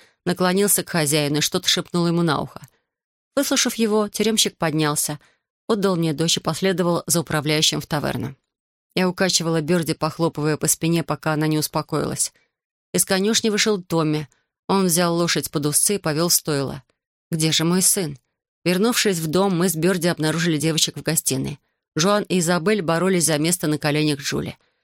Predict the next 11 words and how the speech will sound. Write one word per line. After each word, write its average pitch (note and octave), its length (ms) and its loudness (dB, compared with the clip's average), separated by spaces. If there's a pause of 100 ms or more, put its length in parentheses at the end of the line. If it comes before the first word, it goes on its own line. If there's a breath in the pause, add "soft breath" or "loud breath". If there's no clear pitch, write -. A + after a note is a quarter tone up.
(180)
А E3 160 0
Эстер F#3 380 0
подобралась D#3+ 560 0
сбоку D#3+ 340 0
и D3 40 0
положила D3+ 480 0
голову E3 320 0
на C#3+ 100 0
плечо D3+ 300 -4
любимой D#3 400 0
няни. C3 340 -4